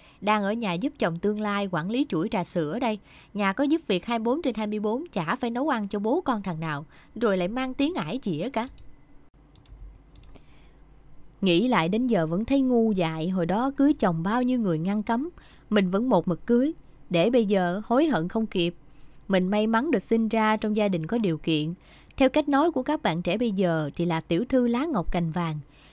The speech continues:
Điều kiện gia đình dư dả, mình được cho ăn học đàng hoàng, đỗ trường top học thạc sĩ. Có thể nói cuộc đời của mình sẽ trải đầy hoa hồng nếu không gặp anh. Gia cảnh anh không bằng nhà mình, nói trắng ra là nghèo, nhưng được cái anh chăm chỉ, lại có chí tiến thủ.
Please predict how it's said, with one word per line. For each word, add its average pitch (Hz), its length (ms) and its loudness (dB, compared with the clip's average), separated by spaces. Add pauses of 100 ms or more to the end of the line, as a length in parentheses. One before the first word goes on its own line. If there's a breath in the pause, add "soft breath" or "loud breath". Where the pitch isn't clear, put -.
(100)
Điều 226 200 6
kiện 190 260 2
gia 240 180 4
đình 190 260 0
dư 240 220 2
dả, 180 460 -4
mình 175 180 0
được 165 180 -2
cho 226 100 0
ăn 226 200 0
học 196 240 -2
đàng 170 240 -4
hoàng, 160 320 -4 (320 soft breath)
đỗ 190 260 4
trường 190 260 2
top 294 300 2
học - 200 -2
thạc 175 180 -6
sĩ. 202 340 0 (360 soft breath)
Có 247 120 2
thể 202 140 0
nói 233 440 0
cuộc 185 200 0
đời 170 200 0
của 180 120 -4
mình 170 300 0 (320 soft breath)
sẽ 208 200 2
trải 214 280 0
đầy 220 180 2
hoa 220 220 0
hồng 190 300 -2 (140)
nếu 202 260 2
không 208 220 -2
gặp 165 200 -6
anh. 202 200 -2 (560 soft breath)
Gia 214 200 4
cảnh 196 280 -2
anh 226 160 0
không 214 220 -2
bằng 175 180 0
nhà 170 160 -2
mình, 170 260 -2 (420 loud breath)
nói 269 120 4
trắng 294 340 2
ra 254 100 4
là 196 120 0
nghèo, 165 380 -2 (160)
nhưng 233 220 2
được 170 160 0
cái 247 140 2
anh 226 240 -2
chăm 233 200 2
chỉ, 156 400 0
lại 165 180 -2
có 240 120 -4
chí 269 180 2
tiến 277 240 0
thủ. 208 340 0